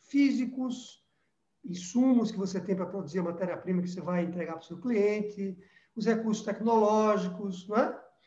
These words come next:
Ah, os processos que sua empresa utiliza pra entregar os serviços, tudo aquilo que faz uma empresa girar. Quando você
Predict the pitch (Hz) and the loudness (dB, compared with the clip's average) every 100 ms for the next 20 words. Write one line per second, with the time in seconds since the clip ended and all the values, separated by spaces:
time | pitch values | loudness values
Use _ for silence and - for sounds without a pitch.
0 | _ _ _ 202 190 196 185 - 247 226 | _ _ _ -2 0 0 -4 -4 -2 0
1 | - 240 233 254 - 226 - 208 - 196 | 0 4 4 4 0 -6 -8 -10 -6 -4
2 | 180 208 180 - 180 196 185 180 190 196 | -2 -2 -2 -4 -4 -4 -4 -6 -8 -8
3 | 180 185 180 214 175 214 - - 494 - | -6 -6 -4 -4 -4 -4 -8 -6 -4 -2
4 | - 285 254 - 226 226 - _ _ - | 0 0 0 -2 -4 -4 -10 _ _ 0
5 | 240 233 220 190 214 208 190 185 240 214 | 2 2 0 -2 -2 -2 0 0 2 2
6 | - - - _ _ _ _ 190 - 302 | 0 -4 -16 _ _ _ _ -20 -6 -2
7 | 294 285 277 - 247 233 226 - | 0 2 0 0 4 6 6 2